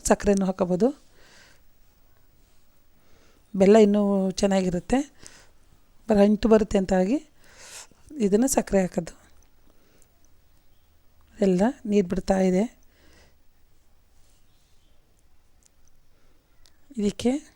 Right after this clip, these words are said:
ತುಪ್ಪನೂ ಕೂಡ ನಾನು ಹಾಕಿದ್ದೀನಿ, ಜಾಸ್ತಿ ಹಾಕಿದ್ದೆ ಮತ್ತೆ, but ಅದನ್ನ ವೀಡಿಯೋ ಮಾಡಲಿಲ್ಲ ಹಾಕುವಾಗ. ನೀವು ಇದೇ ರೀತಿ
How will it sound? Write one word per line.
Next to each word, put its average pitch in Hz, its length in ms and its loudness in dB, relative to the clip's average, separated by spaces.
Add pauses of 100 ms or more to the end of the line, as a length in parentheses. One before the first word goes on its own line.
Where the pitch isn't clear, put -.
(1300)
ತುಪ್ಪನೂ 208 380 -2
ಕೂಡ 202 160 -4 (120)
ನಾನು 214 160 -2 (1800)
ಹಾಕಿದ್ದೀನಿ, 196 420 -2
ಜಾಸ್ತಿ 190 340 -2
ಹಾಕಿದ್ದೆ 190 260 0 (100)
ಮತ್ತೆ, 208 240 -2 (680)
but - 160 -2
ಅದನ್ನ 196 240 -2
ವೀಡಿಯೋ 196 200 2
ಮಾಡಲಿಲ್ಲ 180 360 0
ಹಾಕುವಾಗ. 180 340 -2 (1080)
ನೀವು 214 160 0
ಇದೇ 202 180 2
ರೀತಿ 196 300 2